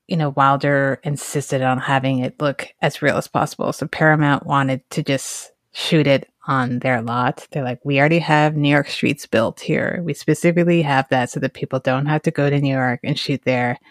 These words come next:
and depend on the lighting." But he insisted on going to New York for those shots. And then he insisted on having, like, a full-on Greenwich Village apartment built on the lot, uh, because he wanted to be able to shoot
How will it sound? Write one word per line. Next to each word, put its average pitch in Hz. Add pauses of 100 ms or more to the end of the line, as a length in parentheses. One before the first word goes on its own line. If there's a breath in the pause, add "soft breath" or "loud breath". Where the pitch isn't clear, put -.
(140)
and 151
depend 143
on 135
the 127
lighting." 123 (100)
But 147
he 127
insisted 156
on 165
going 156
to 139
New 143
York 131
for 156
those -
shots. - (180)
And 156
then 147
he 143
insisted 147
on 139
having, 131 (300)
like, 160
a 135
full-on 131 (120)
Greenwich 131
Village 135 (120)
apartment - (220)
built 139
on 156
the 147
lot, 147 (220 soft breath)
uh, 147
because 165
he 165
wanted 156
to -
be 170
able 147
to 143
shoot -